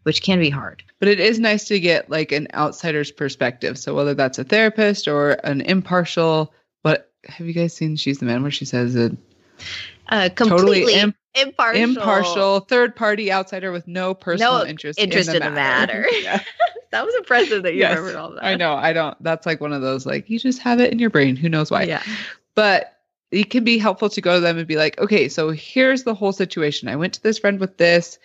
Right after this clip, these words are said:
Speaker 2: We were talking about this, and now I feel this way. What, help me
Speaker 1: Mm-hmm.
Speaker 2: put these pieces together."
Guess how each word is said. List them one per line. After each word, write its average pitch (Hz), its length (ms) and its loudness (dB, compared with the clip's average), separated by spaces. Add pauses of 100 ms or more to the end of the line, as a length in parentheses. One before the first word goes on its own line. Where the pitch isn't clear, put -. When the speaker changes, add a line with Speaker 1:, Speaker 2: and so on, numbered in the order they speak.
(220)
Speaker 2:
We 160 80 0
were 151 60 2
talking 185 340 -2
about 185 220 0
this, 165 260 0
and 151 220 -6
now 170 200 0
I 185 100 2
feel 156 340 -2
this 135 320 -2
way. 123 260 0
What, 139 480 0 (340)
help 185 220 0
me 190 180 2
Speaker 1:
Mm-hmm. 190 80 0
Speaker 2:
put - 140 2
these 151 200 -4
pieces 147 300 -2
together." 127 480 2